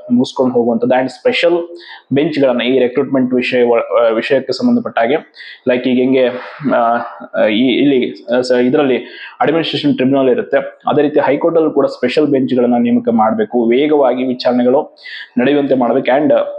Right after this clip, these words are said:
ಸರ್ಕಾರಗಳು ಮತ್ತು ನೇಮಕಾತಿ ಆಯೋಗಗಳು ಲೇಟ್ ರಿಪ್ಲೈಗೆ ಕಡಿವಾಣ ಹಾಕ್ಬೇಕು. ಅಂದ್ರೆ ಇಮಿಡಿಯೇಟ್ ಆಗಿ ಅವರು ರಿಪ್ಲೈ ಕೊಡುವಂತೆ ಮಾಡ್ಬೇಕು. And, ಆ,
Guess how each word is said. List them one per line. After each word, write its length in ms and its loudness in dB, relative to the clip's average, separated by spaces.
ಸರ್ಕಾರಗಳು 640 0
ಮತ್ತು 520 0
ನೇಮಕಾತಿ 380 2
ಆಯೋಗಗಳು 720 0
ಲೇಟ್ 300 2
ರಿಪ್ಲೈಗೆ 460 0
ಕಡಿವಾಣ 340 0
ಹಾಕ್ಬೇಕು. 460 -4
ಅಂದ್ರೆ 600 -8
ಇಮಿಡಿಯೇಟ್ 480 2
ಆಗಿ 120 2
ಅವರು 540 0
ರಿಪ್ಲೈ 300 0
ಕೊಡುವಂತೆ 420 0
ಮಾಡ್ಬೇಕು. 760 0
And, 140 4
ಆ, 140 4